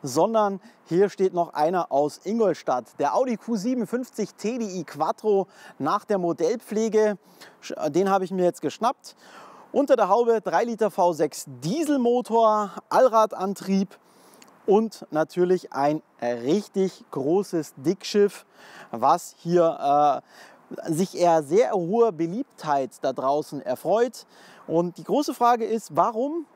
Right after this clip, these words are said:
hat er, ist er denn so beliebt? Was macht ihn so beliebt? Äh, wie fährt er sich eigentlich? Und ist es einfach nur ein Fahrzeug, um das Image aufzupolieren, oder hat es tatsächlich auch einen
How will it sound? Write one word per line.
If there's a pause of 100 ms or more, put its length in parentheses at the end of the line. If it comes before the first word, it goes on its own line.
(100)
hat
er,
ist
er
denn
so
beliebt?
Was
macht
ihn
so
beliebt? (360)
Äh,
wie
fährt
er
sich
eigentlich? (540)
Und (920)
ist
es
einfach
nur
ein
Fahrzeug,
um
das
Image
aufzupolieren,
oder
hat
es
tatsächlich
auch (420)
einen